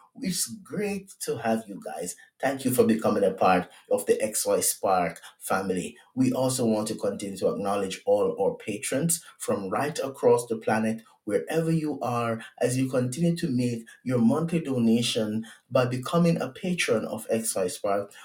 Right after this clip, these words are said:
We want to say thank you so much, and we appreciate your generosity,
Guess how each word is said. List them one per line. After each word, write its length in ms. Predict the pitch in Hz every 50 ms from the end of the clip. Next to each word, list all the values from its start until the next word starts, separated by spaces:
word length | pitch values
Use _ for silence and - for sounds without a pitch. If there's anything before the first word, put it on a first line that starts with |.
| - -
We 140 | - 139 160
want 180 | 156 147 139 127
to 80 | 135 131
say 280 | 127 - 113 104 113
thank 320 | - - 107 101 101 - -
you 80 | 107
so 240 | 107 - - 117 120
much, 240 | 120 120 120 117 - - - - _
and 160 | 165 175 180
we 100 | 175 160
appreciate 840 | 151 156 - - 131 123 127 117 117 110 110 113 110 110 110 - - - _ _
your 140 | 123 117 104
generosity, 880 | - 113 110 113 101 95 95 95 - - - 107 - - 110 98 98